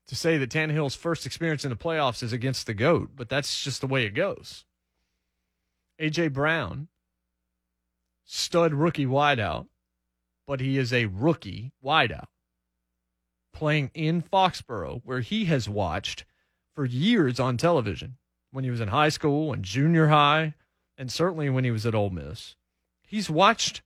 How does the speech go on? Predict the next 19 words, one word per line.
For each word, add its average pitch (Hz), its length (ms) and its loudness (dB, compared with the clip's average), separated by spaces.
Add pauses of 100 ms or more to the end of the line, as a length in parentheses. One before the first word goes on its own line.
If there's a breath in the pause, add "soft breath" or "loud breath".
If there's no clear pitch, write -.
(500)
teams 220 440 2
go 180 220 4
into 175 380 0
this 156 260 2
stadium, 151 520 0
the 127 60 -4
same 180 260 -2
one 190 120 -2
he's 185 220 0
gonna 185 180 -4
walk 160 320 2
into 139 540 -2 (200)
tomorrow, 147 600 2 (2750)
and 165 120 -2
get 175 160 4
shellacked 156 580 0 (760)
and 151 140 -2
get 135 220 0
beat. 117 240 -4